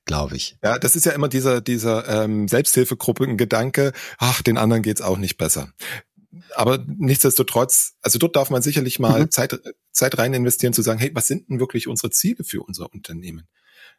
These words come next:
Speaker 2: Was wollen wir denn zum einunddreißigsten zwölften zweitausendsiebundzwanzig erreicht haben?“
Speaker 1: Wo,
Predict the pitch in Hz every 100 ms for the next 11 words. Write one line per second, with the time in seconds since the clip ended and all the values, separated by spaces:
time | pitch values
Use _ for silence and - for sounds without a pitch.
0 | _ - 165 - 110 165 185 117 160 113
1 | 127 196 - 135 185 120 151 165 131 143
2 | 160 - 139 - 98 113 - 160 151 -
3 | 120 127 120 123 117 107 107 127 127 147
4 | 110 123 139 170 226 - 85 - - _
5 | _ _ - - - - _ 113 143 190